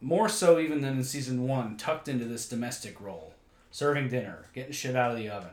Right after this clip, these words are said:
staying home, taking care of the kids while Tony goes off to Italy. And she's putting on the face, and she's saying the prayers,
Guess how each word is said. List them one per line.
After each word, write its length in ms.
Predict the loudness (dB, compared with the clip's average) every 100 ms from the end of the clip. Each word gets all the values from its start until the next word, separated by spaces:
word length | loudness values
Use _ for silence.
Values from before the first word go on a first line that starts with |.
| -20 _ _ _ _
staying 260 | -4 -2 0
home, 220 | 0 -2
taking 240 | -2 -4
care 180 | -4 -2
of 60 | -2
the 60 |
kids 300 | -2 -4 -4
while 100 | -6
Tony 280 | -8 -6 -6
goes 180 | -6 -6
off 200 | -8 -8
to 120 | -10
Italy. 400 | -12 -12 -16 -20 -10 -6
And 300 | -2 -2 -2
she's 180 | -6 -8
putting 320 | -4 -2 0
on 160 | 0
the 60 | -2
face, 600 | -6 -8 -6 -6 -6 -10 _ _ _
and 100 | -12
she's 220 | -8 -4 -2
saying 320 | 0 0 0
the 60 |
prayers, 760 | -2 -2 -2 -4 -8 -10 -10 -12